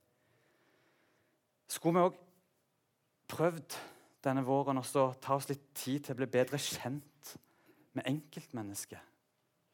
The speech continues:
Ikke bare at vi tror vi kjenner de ut fra navn og hvor de bor og etternavn og alt, alt det der, men at vi blir litt bedre kjent med deres hverdag. Hva er det Andreas er opptatt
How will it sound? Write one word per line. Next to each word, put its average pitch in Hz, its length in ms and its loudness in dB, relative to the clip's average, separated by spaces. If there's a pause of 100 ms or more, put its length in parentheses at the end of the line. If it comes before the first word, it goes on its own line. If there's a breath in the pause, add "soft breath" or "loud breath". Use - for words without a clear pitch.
(1600 soft breath)
Ikke 147 240 -2
bare 135 300 8 (460)
at 127 120 -6
vi 131 120 -6
tror 139 360 -2
vi 165 80 -2
kjenner 98 320 -4
de 90 80 -4 (640)
ut 110 160 -8
fra 113 160 -6
navn 104 340 -2
og 95 340 -8
hvor 101 140 -6
de 98 120 -6
bor 101 260 -6
og 101 100 0
etternavn 95 480 -8
og 92 140 -4
alt, - 240 -10 (500 soft breath)
alt 104 160 -4
det 113 120 4
der, 139 240 2 (1300 soft breath)
men 123 140 -2
at 139 120 -8
vi 143 120 0
blir 135 180 2
litt 147 180 -6
bedre 135 300 -2
kjent 139 340 -8
med 135 120 -6
deres 127 340 -4 (160)
hverdag. 127 640 -10 (3000)
Hva 123 160 -6
er 170 140 2
det 185 80 2
Andreas 165 540 -2
er - 100 -8
opptatt - 340 -14